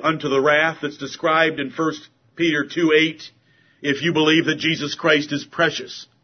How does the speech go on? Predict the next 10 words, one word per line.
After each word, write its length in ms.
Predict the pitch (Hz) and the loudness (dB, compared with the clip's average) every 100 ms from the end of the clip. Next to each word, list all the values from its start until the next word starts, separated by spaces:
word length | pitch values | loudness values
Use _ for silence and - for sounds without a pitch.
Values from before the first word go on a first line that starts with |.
| _ _ _ _ _ - | _ _ _ _ _ -8
Salvation 720 | - 170 175 180 196 196 185 | 0 2 4 4 2 2 -2
is 140 | 175 | 0
entirely 560 | 160 151 175 196 180 170 | -2 -2 2 4 4 4
wrapped 340 | 170 175 175 | 4 4 4
up 180 | 185 180 | 2 2
in 80 | 165 | 0
the 60 | |
Lord 240 | 160 180 180 | 2 2 2
Jesus 340 | 185 170 156 | -2 -2 -6
Christ, 480 | - 180 190 185 - | -4 2 2 0 -10